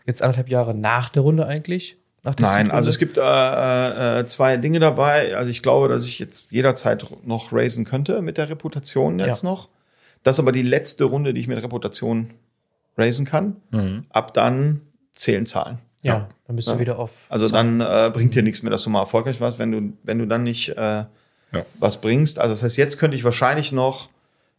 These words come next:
Speaker 2: sagen, ich krieg eine Runde geraced, äh, auf Basis dessen, dass die Leute hoffen, dass ich nochmal so einen Instana baue, ne?
Speaker 1: Ja.
Speaker 2: Also das würde wahrscheinlich gehen. Aber da ich, da wir genug Geld geraced haben
Speaker 1: Mhm.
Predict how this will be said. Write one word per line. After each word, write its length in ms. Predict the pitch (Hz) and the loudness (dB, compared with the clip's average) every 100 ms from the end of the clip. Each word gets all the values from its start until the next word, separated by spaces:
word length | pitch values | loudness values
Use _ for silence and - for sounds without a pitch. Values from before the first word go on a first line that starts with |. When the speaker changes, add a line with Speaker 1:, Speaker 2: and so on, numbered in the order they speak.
| _ _ _ _ _ _ _ - | _ _ _ _ _ _ _ -12
Speaker 2:
sagen, 340 | - 110 113 120 | 0 4 4 2
ich 120 | - | -4
krieg 180 | - 123 | -8 -6
eine 100 | 113 | -4
Runde 280 | 110 123 107 | -2 -2 0
geraced, 680 | 107 104 104 107 - - - | 0 2 2 0 -4 -12 -16
äh, 300 | 82 - - | -14 -12 -8
auf 180 | 117 - | -6 0
Basis 320 | 98 107 - | 0 0 -4
dessen, 220 | - - | -4 -6
dass 100 | 104 | -6
die 100 | - | -6
Leute 260 | 95 98 101 | -6 -4 -8
hoffen, 220 | - 98 | -8 -6
dass 280 | 98 - _ - | -6 -6 _ -14
ich 120 | 113 | -8
nochmal 240 | 107 104 | -6 -4
so 80 | 92 | -6
einen 80 | 98 | -8
Instana 380 | 110 - 95 95 | -8 -6 -4 -4
baue, 260 | - - - | -6 -8 -8
ne? 180 | 135 135 | -8 -2
Speaker 1:
Ja. 140 | 127 | 0
Speaker 2:
Also 240 | 110 95 110 _ _ _ | 0 -2 -8 _ _ _
das 340 | 117 - - _ _ | -6 -6 -6 _ _
würde 180 | 117 110 | 0 0
wahrscheinlich 300 | 101 113 - | 0 -4 -4
gehen. 280 | - 143 156 _ - - _ _ _ | -2 -2 -4 _ -20 -20 _ _ _
Aber 320 | - 120 113 95 | -2 2 2 0
da 280 | - 127 | 2 4
ich, 220 | 135 - - | 2 -2 -6
da 420 | - - 113 123 | -10 -4 2 2
wir 80 | 127 | 2
genug 280 | 120 135 139 - _ - | 2 2 -2 -10 _ 2
Geld 300 | 120 135 - | 4 4 0
geraced 380 | 107 120 151 | 0 2 2
haben 320 | 156 165 196 - _ _ | 0 0 -4 -8 _ _
Speaker 1:
Mhm. 380 | 127 113 117 165 | -4 -4 -4 -8